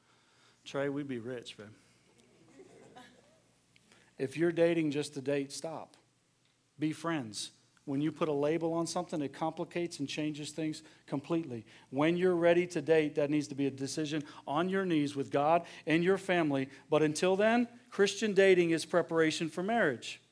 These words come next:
And when it's time for marriage, guys, look at me. You're called to lead and love. Write this down. Husbands are called to be the loving leader and the leading lover.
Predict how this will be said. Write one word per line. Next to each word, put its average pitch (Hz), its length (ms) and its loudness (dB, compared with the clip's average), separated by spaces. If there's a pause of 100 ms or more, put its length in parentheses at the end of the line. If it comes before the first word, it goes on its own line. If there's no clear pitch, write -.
(540)
And 156 160 2
when 156 160 6
it's 185 160 0
time 202 220 4
for 214 120 -6
marriage, 151 380 4
guys, 156 300 2
look 190 140 0
at 170 120 6
me. 139 140 2 (220)
You're 185 240 8
called 196 380 6
to 175 100 2
lead 180 420 2 (240)
and 165 320 4 (220)
love. 143 440 4
Write 151 280 4
this 160 140 -4
down. 135 260 0 (380)
Husbands 190 460 4
are 180 80 2
called 180 360 6
to 170 80 -4
be 160 160 2
the 147 120 4
loving 180 400 4
leader 202 380 6 (240)
and 160 180 2
the 135 80 2
leading 165 360 2
lover. 123 340 0